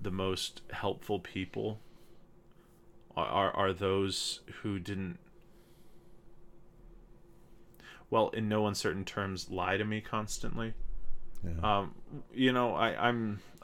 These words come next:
Speaker 1: <laughs> I'm a pastor, but I'm not an idiot. You know, I, I get lied to more than probably anybody else, except maybe someone's doctor. You know, "Oh, no, doc, I don't smoke or drink or any of this kind of stuff," you know, and,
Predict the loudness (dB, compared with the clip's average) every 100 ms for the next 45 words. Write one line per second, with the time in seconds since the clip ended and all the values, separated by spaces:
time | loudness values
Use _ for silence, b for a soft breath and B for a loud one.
0 | -12 -6 -6 -6 -16 -10 -4 -2 2 4
1 | 4 4 -2 0 0 0 0 0 0 -2
2 | -4 -6 -10 -14 B B B B -12 -4
3 | 2 4 4 4 -2 -10 -2 4 6 6
4 | 6 6 6 4 0 2 2 4 4 0
5 | -2 0 0 0 0 -2 -2 0 0 0
6 | 0 0 -2 0 2 4 4 4 2 -2
7 | -2 0 0 0 -2 -2 -4 -2 -4 -6
8 | -8 -8 -8 -8 -8 B B B B B
9 | B B -4 -2 -2 -2 6 10 10 8
10 | 4 2 2 0 -2 -2 -4 -4 -6 -6
11 | -2 -2 -2 -8 -8 -6 -6 -6 -10 -10
12 | -10 -12 -12 -10 -10 -8 -4 0 0 2
13 | 2 2